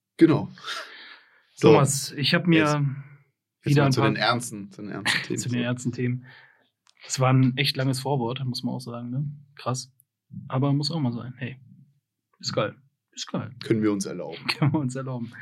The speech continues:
Speaker 2: Ähm, ein paar Sachen habe ich mir diesmal wieder aufgeschrieben. Keine Sorge, es ist keine To-Do-Liste und keine Ordnungspunkte wie schon mal.
Speaker 1: Robins To-Do-Liste, Liste,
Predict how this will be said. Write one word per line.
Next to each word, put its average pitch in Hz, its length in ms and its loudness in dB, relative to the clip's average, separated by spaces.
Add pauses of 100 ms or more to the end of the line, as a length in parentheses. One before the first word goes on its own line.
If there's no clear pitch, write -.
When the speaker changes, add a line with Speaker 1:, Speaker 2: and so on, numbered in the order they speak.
(600)
Speaker 2:
Ähm, 165 460 8
ein 170 80 6
paar 202 140 6
Sachen 180 200 6
habe 175 120 6
ich 170 60 6
mir 170 100 6
diesmal 165 260 0
wieder 135 120 2
aufgeschrieben. 131 480 0
Keine 147 320 4
Sorge, 139 240 2
es 127 80 -2
ist 127 120 -4
keine 139 240 2
To-Do-Liste 139 680 0
und - 580 -6 (480)
keine 127 240 4
Ordnungspunkte 135 680 0
wie 127 360 2 (160)
schon 139 240 2
mal. 139 300 4 (640)
Speaker 1:
Robins 101 680 -2 (120)
To-Do-Liste, 147 920 -4
Liste, - 460 -14